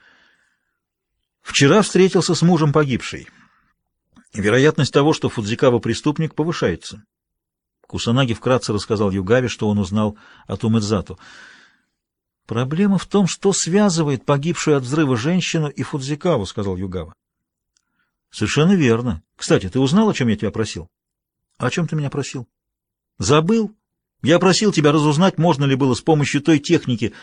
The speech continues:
которой владел Фудзикава, устроить взрыв». «А, ты об этом?» Югава потёр подбородок и устремил взгляд вдаль. «Извини, так много было дел, я отложил на потом. Теперь займусь этим».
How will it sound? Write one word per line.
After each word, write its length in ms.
которой 300
владел 380
Фудзикава, 500
устроить 380
взрыв». 380
«А, 360
ты 120
об 180
этом?» 460
Югава 440
потёр 280
подбородок 520
и 140
устремил 440
взгляд 280
вдаль. 360
«Извини, 420
так 180
много 240
было 180
дел, 220
я 140
отложил 320
на 100
потом. 400
Теперь 200
займусь 400
этим». 260